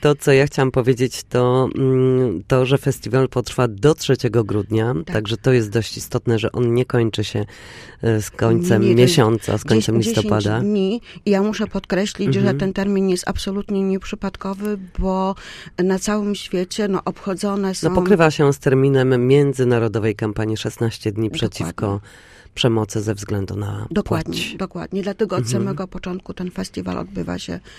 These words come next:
Speaker 2: w tym terminie, koniec listopada, przełom grudnia.
Speaker 1: No właśnie, Ela, na co warto, e, zwrócić uwagę? Według Eli zakładam na wszystko, bo
Speaker 2: E,
Speaker 1: ten, e,
Speaker 2: tak,
Speaker 1: p-,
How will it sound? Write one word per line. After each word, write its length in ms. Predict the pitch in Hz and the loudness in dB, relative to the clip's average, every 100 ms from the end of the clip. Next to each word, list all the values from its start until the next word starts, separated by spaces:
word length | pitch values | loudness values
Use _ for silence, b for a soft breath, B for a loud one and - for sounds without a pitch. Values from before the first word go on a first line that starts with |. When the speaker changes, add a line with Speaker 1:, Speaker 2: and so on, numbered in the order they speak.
| B | B
Speaker 2:
w 60 | - | -2
tym 180 | 214 208 | 0 0
terminie, 640 | 202 190 214 226 202 196 B B B B | -2 -2 0 0 0 -2 B B B B
koniec 440 | 208 214 196 - | -2 0 0 -4
listopada, 680 | 175 - 175 180 170 170 170 | -8 -6 -6 -4 -6 -6 -10
przełom 360 | - 170 165 170 | -8 -8 -6 -8
grudnia. 400 | - - - - - B B B B B - | -10 -12 -12 -12 -16 B B B B B -4
Speaker 1:
No 80 | 277 | -2
właśnie, 340 | 120 - - | -2 -2 -4
Ela, 220 | - 117 | 0 2
na 180 | 135 233 | 2 2
co 300 | - 233 190 - | 2 0 0 -6
warto, 680 | 151 165 113 104 107 92 104 - - 120 117 113 113 110 | 0 2 2 0 -6 -6 -8 -14 -6 -2 0 2 2 2
e, 60 | 113 | 0
zwrócić 480 | 110 110 110 110 113 | -2 -4 -4 -4 -4
uwagę? 280 | 104 104 113 | -2 0 2
Według 280 | 151 180 | 2 0
Eli 280 | - 185 196 | 0 2 2
zakładam 480 | 147 139 139 143 135 | 2 2 2 4 4
na 80 | 131 | 2
wszystko, 600 | - 120 - - 117 107 | 2 -2 -4 -2 0 2
bo 120 | 123 | 2
Speaker 2:
E, 40 | 160 | 4
Speaker 1:
ten, 260 | 135 131 | 4 4
e, 80 | 123 | 4
Speaker 2:
tak, 300 | 127 127 | 4 4
Speaker 1:
p-, 60 | 120 | 2